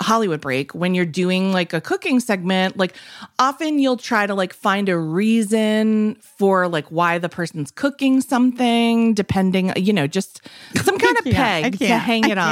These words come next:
Speaker 2: can't. I cannot.
Speaker 1: And somebody was coming on
Speaker 2: <sighs>
Speaker 1: to make, uh, they wanted to make this spaghetti pie, but they wanted to make sure that there was, like, a reason for making the spaghetti pie. And then, um,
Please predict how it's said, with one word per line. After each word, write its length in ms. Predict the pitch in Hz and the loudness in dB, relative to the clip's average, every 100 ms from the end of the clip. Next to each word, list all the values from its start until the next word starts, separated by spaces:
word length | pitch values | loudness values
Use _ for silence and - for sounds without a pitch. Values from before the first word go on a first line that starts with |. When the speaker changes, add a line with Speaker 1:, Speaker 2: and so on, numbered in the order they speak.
| 147 156 175 | 0 -2 -6
Speaker 2:
can't. 40 | _ - - - - - - | _ -20 -20 -20 -20 -10 -6
I 80 | |
cannot. 380 | 175 196 139 123 | -2 -2 -2 0
Speaker 1:
And 200 | 285 302 | 0 -2
somebody 600 | 285 262 269 277 320 330 302 | -2 0 0 0 0 0 0
was 200 | 294 - | -2 -2
coming 400 | - 240 233 226 | 0 2 2 0
on 880 | 196 190 190 190 190 190 208 302 | 0 2 2 0 2 2 0 -2
Speaker 2:
<sighs> 120 | 262 - | -6 -2
Speaker 1:
to 100 | 226 | 2
make, 280 | 202 196 - - | 2 -2 -6 -2
uh, 360 | 190 165 123 - _ - | 0 2 0 -4 _ -6
they 200 | 170 220 | 0 0
wanted 320 | 202 190 202 | 2 0 0
to 100 | 208 208 | -2 -2
make 260 | 160 - | -2 -2
this 260 | 175 175 - | -2 -2 -8
spaghetti 760 | - - 175 147 160 151 156 156 | -20 -6 -6 -2 -2 0 0 0
pie, 720 | - - 170 151 123 113 135 - - | -2 0 0 0 0 -2 -4 -6 -8
but 120 | - 190 | -4 0
they 120 | 196 | 2
wanted 320 | 190 185 196 | 2 0 -2
to 100 | 233 | -2
make 260 | 214 175 - | 0 0 -4
sure 320 | - 175 170 | 0 2 2
that 180 | 160 156 | 0 0
there 120 | 151 | 0
was, 160 | 147 | -2
like, 160 | 147 143 | -4 -2
a 60 | 147 | -2
reason 580 | 143 147 143 143 135 | 0 0 0 0 0
for 160 | 131 147 | 0 0
making 400 | 147 135 139 151 | 0 0 0 0
the 80 | 139 | 0
spaghetti 440 | - 147 139 135 | -2 -2 0 -2
pie. 520 | - 185 175 151 143 143 - - 226 - | 0 2 2 0 -2 -6 -16 -20 -20 -6
And 300 | - 214 214 | -2 0 0
then, 480 | 196 202 196 196 190 - 190 | 0 2 2 0 -2 -2 0
um, 440 | 190 180 175 | 0 0 -2